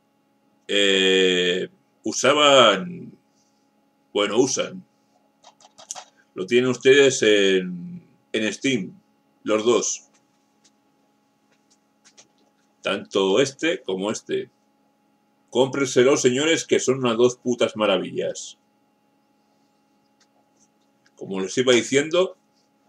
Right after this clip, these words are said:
si te coges al, al Caballero Jedi, en los diálogos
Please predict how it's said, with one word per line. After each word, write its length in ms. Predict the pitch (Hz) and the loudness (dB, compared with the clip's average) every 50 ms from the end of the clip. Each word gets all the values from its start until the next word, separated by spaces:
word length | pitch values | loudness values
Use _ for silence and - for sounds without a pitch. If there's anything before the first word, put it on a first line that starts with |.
| - _ _ _ _ _ _ | -20 _ _ _ _ _ _
si 160 | - - 101 | -10 -8 -8
te 160 | 90 95 101 | -6 -6 -4
coges 460 | 104 131 131 131 - 135 123 120 - 123 | -2 -2 0 4 4 4 4 4 4 4
al, 560 | 117 110 110 107 104 101 98 98 92 90 92 _ _ _ _ _ _ - _ _ _ _ _ _ _ _ _ _ | 6 6 6 4 4 0 -2 -6 -10 -14 -16 _ _ _ _ _ _ -20 _ _ _ _ _ _ _ _ _ _
al 140 | 98 101 98 | -2 -2 2
Caballero 320 | - 104 107 113 123 135 131 | 2 2 4 6 6 6 6
Jedi, 520 | 123 110 104 104 117 135 160 180 180 - _ _ _ _ _ _ _ _ _ _ _ _ _ _ _ _ _ _ _ _ _ _ _ _ _ _ _ _ _ _ _ _ _ _ _ _ _ _ _ _ _ _ _ _ _ _ _ _ _ _ | 6 4 4 2 4 4 4 4 2 0 _ _ _ _ _ _ _ _ _ _ _ _ _ _ _ _ _ _ _ _ _ _ _ _ _ _ _ _ _ _ _ _ _ _ _ _ _ _ _ _ _ _ _ _ _ _ _ _ _ _
en 140 | - 107 107 107 | -6 -4 -4 -2
los 160 | 101 98 95 | -4 -4 -4
diálogos 680 | 101 110 131 147 156 147 147 175 180 185 - - - | 0 2 2 2 2 0 0 -2 -2 -2 -4 -12 -16